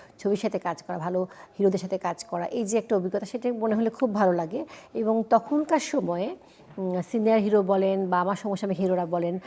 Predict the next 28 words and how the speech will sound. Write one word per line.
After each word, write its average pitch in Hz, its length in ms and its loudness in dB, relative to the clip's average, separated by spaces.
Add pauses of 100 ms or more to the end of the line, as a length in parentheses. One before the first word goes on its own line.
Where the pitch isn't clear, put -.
(240)
সমস্ত 247 420 2
নাম 214 280 4
করা 202 420 6
এবং 196 520 -2
তখন 208 240 2
টপ 196 240 2
হিরোদের 190 180 2
সাথে 190 140 -2
আমি 175 100 -2
কাজ - 260 -4
করেছি। - 360 -10 (440)
তো 294 80 2
আমাদের, 302 420 4
আহ, 240 100 8
কাজ 240 240 2
করতে 262 260 0
গিয়ে 247 120 8
অনেক 214 200 8
ভালো 208 200 2
ভালো 208 100 4
স্মৃতি 214 320 0
আছে, 202 280 0
মনে 185 220 0
পড়লে 196 200 -4
ভালো 165 260 -2
লাগে 180 220 0
অবশ্যই, 175 400 -6
সবার 165 240 -6